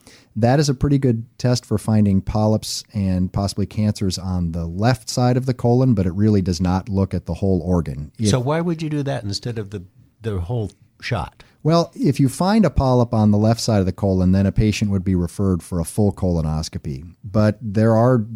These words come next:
Speaker 1: uh, people who've argued that, uh, the flexible sigmoidoscopy, because it only looks at half the colon, uh, is potentially, a, a, that's the major drawback of the test. Um, not to be,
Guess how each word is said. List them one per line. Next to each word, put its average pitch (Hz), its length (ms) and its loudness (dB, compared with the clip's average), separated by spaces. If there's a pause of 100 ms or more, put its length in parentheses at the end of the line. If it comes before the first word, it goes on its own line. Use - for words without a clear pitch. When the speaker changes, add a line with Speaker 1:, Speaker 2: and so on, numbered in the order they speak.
(180)
Speaker 1:
uh, 104 260 0
people 123 260 0
who've 113 160 2
argued 117 480 2
that, 101 360 0
uh, 101 220 4
the 95 100 0
flexible 113 440 -2
sigmoidoscopy, 101 920 0
because 104 340 -2
it 110 80 2
only 104 240 2
looks 104 420 -2
at 98 380 -4 (160)
half 120 300 -2
the 117 80 0
colon, 120 500 2 (420)
uh, 107 340 2
is 113 340 0
potentially, 135 640 0
a, 104 80 2 (120)
a, 117 100 -2 (100)
that's 123 480 0
the 113 80 2
major 107 260 4
drawback 92 540 2
of 78 80 -8
the 80 80 -6
test. - 480 -10 (100)
Um, 90 400 -2 (500)
not 110 180 0
to - 60 -2
be, 101 200 2